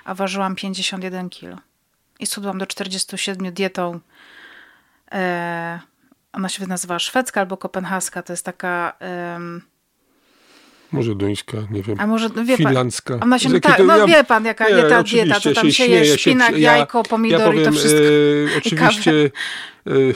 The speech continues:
Speaker 2: e,
Speaker 1: Drastyczna
Speaker 2: znam
Speaker 1: dieta.
Speaker 2: tą, tak, znam tą nazwę, ale po prostu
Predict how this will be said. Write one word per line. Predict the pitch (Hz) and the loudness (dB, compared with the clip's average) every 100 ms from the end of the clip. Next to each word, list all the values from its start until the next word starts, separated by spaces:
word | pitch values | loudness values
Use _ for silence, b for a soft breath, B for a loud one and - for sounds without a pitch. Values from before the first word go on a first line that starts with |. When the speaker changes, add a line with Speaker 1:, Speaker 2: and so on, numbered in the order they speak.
| B | B
Speaker 2:
e, | 139 139 | -4 0
Speaker 1:
Drastyczna | 254 - 269 - 190 | 0 0 -4 -2 -2
Speaker 2:
znam | 135 143 | 0 0
Speaker 1:
dieta. | 151 | 0
Speaker 2:
tą, | 147 135 135 | -2 -2 -2
tak, | 131 95 - | -2 -2 -8
znam | 120 131 117 | -4 -4 -2
tą | 127 | -4
nazwę, | 127 123 127 123 | -4 -4 -2 -2
ale | 120 123 | -2 -4
po | 127 120 | -4 -4
prostu | 120 - 127 123 | -4 -6 -4 -2